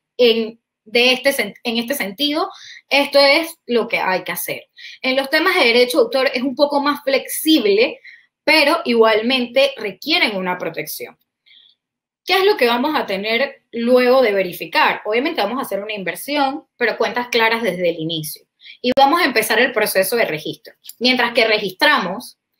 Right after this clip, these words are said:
eh, un activo de propiedad intelectual, podemos empezar a comercializarlo, no hay ningún problema, es algo que se puede hacer a la par, porque en ese momento vamos a tener una protección provisional. Entonces,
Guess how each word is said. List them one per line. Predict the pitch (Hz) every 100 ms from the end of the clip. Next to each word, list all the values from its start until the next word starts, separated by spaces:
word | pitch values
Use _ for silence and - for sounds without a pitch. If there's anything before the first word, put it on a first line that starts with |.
| _ _ _
eh, | 247 233 214 233
un | 269
activo | 277 294 311
de |
propiedad | 233 214 196
intelectual, | 208 233 190 214 214 214 -
podemos | 294 311 330 349
empezar | 262 262 311
a | 320
comercializarlo, | 269 226 214 196 196 294 254 190
no | 202
hay | 240
ningún | 277 285 277
problema, | 294 302 294 202 -
es | 254
algo | 277 311
que | 320
se | - 208
puede | 254 254
hacer | 262 262 262
a |
la | 220 175
par, | 190 165 - - - -
porque | 277 285
en | 302
ese | 330
momento | 339 285 285 311
vamos | 285 302
a | 285
tener | 220 233
una | 262 269
protección | 226 196 - 220 208
provisional. | 240 240 233 180 165 - -
Entonces, | 220 247 254 311 311